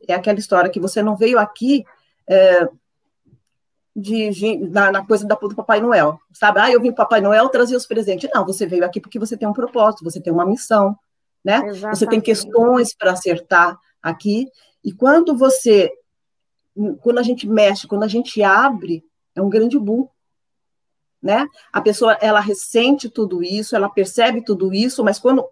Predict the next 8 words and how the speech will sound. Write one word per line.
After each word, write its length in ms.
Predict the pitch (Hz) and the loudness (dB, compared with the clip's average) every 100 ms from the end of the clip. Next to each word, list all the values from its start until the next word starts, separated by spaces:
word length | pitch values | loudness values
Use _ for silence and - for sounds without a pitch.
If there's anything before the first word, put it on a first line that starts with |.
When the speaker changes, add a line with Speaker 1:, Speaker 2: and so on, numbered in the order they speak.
| _ _ 214 | _ _ 0
Speaker 1:
abre 180 | 269 226 | 2 2
a 60 | 208 | 2
mesa 520 | 196 196 220 196 190 | 2 4 2 0 -6
e 100 | 208 202 | 0 0
a 60 | |
mesa, 520 | 202 214 247 262 208 - _ _ - | 2 4 4 4 -2 -10 _ _ -2
ela 220 | 208 - | 0 2
harmoniza, 1000 | 254 285 247 214 220 269 302 170 180 147 | 2 4 4 2 2 2 2 -4 -6 -6